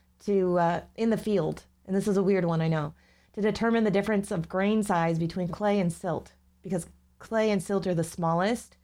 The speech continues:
and you can't differentiate them with your eye, but you can feel grit of silt on your teeth and not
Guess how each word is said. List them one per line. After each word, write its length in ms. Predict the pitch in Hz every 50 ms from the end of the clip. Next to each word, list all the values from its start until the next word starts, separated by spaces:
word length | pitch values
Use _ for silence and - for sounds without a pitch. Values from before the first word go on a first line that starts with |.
| _ _ _ _ _ _ _ _ _ _
and 100 | - 185
you 60 | 180
can't 240 | 170 - 233 226 202
differentiate 560 | 202 208 208 185 170 170 175 - 202 190 190 185
them 120 | 202 196
with 100 | 190 165
your 160 | 165 160 -
eye, 460 | 151 151 156 170 180 202 226 240 233 - _ _ _ _ _
but 160 | - 165 -
you 80 | 175 165
can 300 | - 208 208 208 202 208
feel 180 | 220 185 165
grit 420 | 160 160 - 175 190 196 196 - -
of 140 | - 175 160 -
silt 340 | - - 302 330 320 320
on 120 | 269 214 202
your 100 | 190 190
teeth 360 | 185 - 262 269 269 262 - -
and 160 | - 175 175
not 260 | 180 202 220 226 -